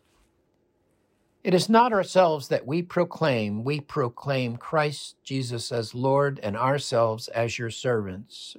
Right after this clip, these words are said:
for Jesus' sake. For the same God who said, 'Out of darkness let light shine,' has caused his light to shine within us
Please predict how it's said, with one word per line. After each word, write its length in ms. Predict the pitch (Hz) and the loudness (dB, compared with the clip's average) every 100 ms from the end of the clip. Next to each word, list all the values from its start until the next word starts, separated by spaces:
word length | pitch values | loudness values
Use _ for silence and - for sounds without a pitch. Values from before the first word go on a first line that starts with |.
| 262 | -10
for 160 | 117 | -8
Jesus' 440 | 101 120 110 113 - | -4 -4 -4 -6 -6
sake. 420 | 120 95 - _ _ _ _ _ _ _ _ _ _ _ _ _ - | -4 -6 -8 _ _ _ _ _ _ _ _ _ _ _ _ _ 0
For 100 | 196 | 4
the 100 | 175 | 4
same 300 | 175 226 233 | 4 4 6
God 320 | 202 165 160 | 6 6 4
who 80 | 151 | -2
said, 400 | - 160 143 135 | 0 4 6 6
'Out 160 | 147 175 | 4 2
of 140 | 165 | 2
darkness 680 | 151 135 135 117 110 - 120 | 4 4 2 -10 -10 -10 -6
let 220 | 117 117 | -6 0
light 260 | 131 139 | 0 0
shine,' 540 | - - 98 98 95 104 - | -6 -6 -6 -6 -10 -14 -10
has 180 | 147 | -10
caused 480 | - - 156 127 - | -8 0 2 2 0
his 240 | 185 190 127 | -4 -4 -2
light 300 | 101 104 - | -4 -4 -8
to 80 | |
shine 380 | 110 - 113 110 | -10 -6 -4 -4
within 320 | 110 113 123 | -6 -6 -2
us 540 | 143 156 90 - - | 0 0 -2 -8 -12